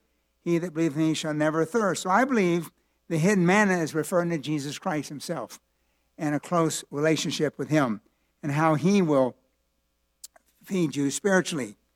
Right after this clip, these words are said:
But the promise goes on to say, promise not only to eat of the hidden manna, but goes on to say, "To receive a white stone and a new name written in the stone." And what does that mean? To receive a white stone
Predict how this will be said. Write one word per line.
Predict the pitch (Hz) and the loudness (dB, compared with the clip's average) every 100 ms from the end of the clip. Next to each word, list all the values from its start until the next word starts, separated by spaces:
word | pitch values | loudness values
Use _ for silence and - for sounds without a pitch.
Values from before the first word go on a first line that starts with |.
| _ _ _ - | _ _ _ -8
But | 180 | -6
the | 175 | -2
promise | 247 269 269 - | 0 2 2 2
goes | 220 196 | 0 0
on | 185 220 | 2 2
to | 220 | 0
say, | - 143 127 151 180 _ _ _ _ _ _ | -2 -4 -2 -4 -4 _ _ _ _ _ _
promise | 214 214 185 | 0 2 2
not | 196 202 | 2 2
only | 190 185 165 | 0 0 -2
to | 175 | -4
eat | 208 196 | -4 -4
of | 175 | -4
the | 160 | -2
hidden | 185 165 | 0 0
manna, | 185 196 180 | 0 0 -2
but | 160 | -4
goes | 156 | -4
on | 170 | -4
to | |
say, | 156 175 160 | -2 -2 -2
"To | 156 160 | -4 -6
receive | 156 - 240 240 220 | -6 -2 0 0 0
a | 185 | -4
white | 160 185 208 - | -2 -2 -2 -4
stone | - 233 240 175 113 - _ _ _ _ _ _ _ _ 180 | -6 0 4 4 2 -6 _ _ _ _ _ _ _ _ -2
and | 180 165 | 2 2
a | 160 | 2
new | 180 233 233 | 2 4 4
name | 208 202 196 165 | 4 2 2 2
written | 175 202 190 | 2 0 -2
in | 180 185 | 0 0
the | 160 | 0
stone." | - 160 139 | 0 0 0
And | 196 | 2
what | 311 | 2
does | 277 | 2
that | 214 226 | 0 0
mean? | 165 143 104 - _ _ _ _ _ _ - | 0 -2 -2 -12 _ _ _ _ _ _ -10
To | 175 | -6
receive | 156 247 233 208 190 | -4 -2 0 0 -2
a | 175 | -4
white | 156 170 196 | -2 -2 -2
stone | - 196 165 135 160 | -6 0 0 0 -4